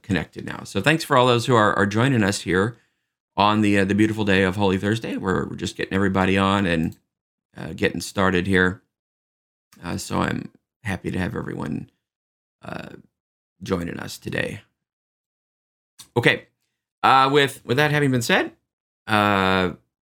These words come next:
I was just about to talk about the, the liturgies of Holy Thursday, uh, other than the big one that we know this evening. So the, this evening, of course, we've got the, uh, evening Mass of the Lord's Supper.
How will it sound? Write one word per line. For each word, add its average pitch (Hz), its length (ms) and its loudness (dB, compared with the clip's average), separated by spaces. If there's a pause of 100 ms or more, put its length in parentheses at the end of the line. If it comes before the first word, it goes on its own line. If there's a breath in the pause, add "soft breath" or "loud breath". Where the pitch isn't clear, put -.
(400)
I 110 40 0
was 110 200 0
just 143 280 -2
about 123 240 2
to 120 60 -6
talk 117 240 0
about 113 220 2
the, 101 260 2
the 104 160 0
liturgies 147 500 0
of 113 260 2
Holy 143 220 2
Thursday, 117 600 2 (380 soft breath)
uh, 113 320 4
other 233 260 2
than 139 180 4
the 113 60 4
big 104 160 4
one 87 400 0
that - 120 -4
we 107 100 4
know 104 220 4
this 98 240 -2
evening. 82 320 2
So 104 460 2
the, 87 280 0
this 98 200 -4
evening, 135 340 2
of 76 140 -4
course, 104 300 0
we've 95 200 -4
got 95 340 0
the, 95 220 2
uh, 87 260 2 (840)
evening 117 480 4
Mass 98 360 2
of 98 220 -2
the 92 100 -4
Lord's 85 520 0
Supper. - 500 -10